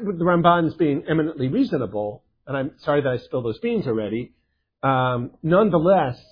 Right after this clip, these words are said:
the Gemara doesn't sound like that. The Gemara sounds like what the Balei Tosfos are gonna say, that it's a chashash. Then you do have to explain, and maybe Yoni, Jonathan, maybe you were kinda hinting at this: why Avanet Choshesh in Ksubas Tachas?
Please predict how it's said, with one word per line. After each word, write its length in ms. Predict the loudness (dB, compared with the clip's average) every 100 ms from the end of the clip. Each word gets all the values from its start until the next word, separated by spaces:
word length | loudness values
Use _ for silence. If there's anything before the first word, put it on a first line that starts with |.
| -10
the 60 | -4
Gemara 300 | 0 2 2
doesn't 260 | 0 -2
sound 220 | -6 -6 -6
like 140 | -10
that. 140 | -14
The 80 | -10
Gemara 240 | -4 -4 -6
sounds 320 | -6 -6 -6
like 140 | -10
what 80 | -12
the 80 | -8
Balei 260 | -6 -6 -8
Tosfos 340 | -16 -16 -20
are 100 | -18
gonna 180 | -18 -16
say, 180 | -12 -10
that 160 | -8
it's 140 | -10 -10
a 40 |
chashash. 400 | -12 -4 -6 -6 -14 _ _ _ _ _ _ _ _ _ _ _ _ _ _ _ _ _ 2
Then 260 | 4 6
you 100 | 4
do 140 | 4 4
have 160 | 2
to 60 | -2
explain, 440 | -4 -6 -4 -4
and 120 | -4 -6
maybe 180 | -4
Yoni, 320 | -2 -2 -2 -4
Jonathan, 420 | -6 -8 -10 -10
maybe 200 | -8 -6
you 80 | -8
were 80 |
kinda 240 | -8 -14 -10
hinting 320 | -10 -8 -10
at 80 | -8
this: 200 | -14 _ _ _ _ 0
why 220 | 2 2
Avanet 400 | 2 -2 -4 -6
Choshesh 500 | -4 -6 -4 -8 -8
in 120 | -14
Ksubas 320 | -6 -6 -6
Tachas? 340 | -12 -6 -6